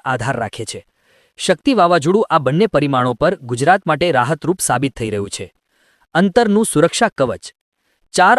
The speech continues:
ઓક્ટોબર બે હજાર પચીસના સવારે આઈ એમ ડીના તાજા અપડેટ મુજબ, આ વાવાઝોડું દ્વારકાથી આશરે ચારસો સિત્તેર કિમી પશ્ચિમમાં અને નલિયાથી ચારસો સિત્તેર કિમી પશ્ચિમ દક્ષિણ પશ્ચિમમાં કેન્દ્રિત હતું.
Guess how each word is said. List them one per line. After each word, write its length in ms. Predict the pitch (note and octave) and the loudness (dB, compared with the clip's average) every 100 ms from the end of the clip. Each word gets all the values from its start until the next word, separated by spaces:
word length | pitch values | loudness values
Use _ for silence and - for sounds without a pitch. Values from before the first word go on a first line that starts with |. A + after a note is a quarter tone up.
| - | 2
ઓક્ટોબર 440 | D#3 - F3 G#3 | 0 0 2 2
બે 140 | E3 | 2
હજાર 260 | D#3 D3 E3 | 0 2 0
પચીસના 600 | - C#3 - B3 F#3+ E3+ | 0 -4 -2 -2 0 -2
સવારે 380 | - B2 B2+ D3 | 0 -2 0 0
આઈ 320 | F#3 C3+ C#3 | -2 -2 0
એમ 100 | G#3+ | 0
ડીના 220 | E3+ D#3 D#3 | 0 -2 -2
તાજા 340 | - - D#3+ | -2 0 2
અપડેટ 280 | E3+ C#3 C#3+ | 2 0 -4
મુજબ, 300 | C3+ C#3 A2+ _ _ _ _ _ - | -4 -4 -6 _ _ _ _ _ 0
આ 140 | G3 | 2
વાવાઝોડું 680 | G3+ F3+ F3+ B2 C3+ F#3+ E3 | 4 4 2 0 2 2 0
દ્વારકાથી 560 | A#2 C3 C3+ E3+ - A#3+ | 0 0 0 -2 0 -2
આશરે 360 | C3+ C#3 F#3 G#3 | -2 -2 2 0
ચારસો 360 | - C3+ - | 2 -2 -2
સિત્તેર 380 | D3+ C#3 - A3 | -4 -4 2 2
કિમી 260 | G#3+ D#3 D#3 | 2 -2 -4
પશ્ચિમમાં 640 | C3+ A#2+ - F#3+ A2+ B2+ _ _ _ | -4 -6 -2 -2 -2 -4 _ _ _
અને 160 | D3+ F3 | -2 0
નલિયાથી 500 | D3 C3+ F3+ G3 A#3+ | 2 2 2 2 0
ચારસો 340 | F#3 C#3+ D#3+ | 0 0 0
સિત્તેર 340 | E3+ D3 - A3+ | -4 -4 0 0
કિમી 260 | E3+ D#3+ E3+ | 0 -4 -2
પશ્ચિમ 380 | C#3 - A#3 G#3 | -4 -4 -2 -2
દક્ષિણ 400 | C3 - A#3+ G3 | -2 -2 -4 -2
પશ્ચિમમાં 540 | D3+ - C#3+ C3+ F3+ | -6 -4 -2 -2 -2
કેન્દ્રિત 420 | G#3 G3+ D#3 - | 0 2 0 -2
હતું. 220 | A2 F#2+ | -10 -12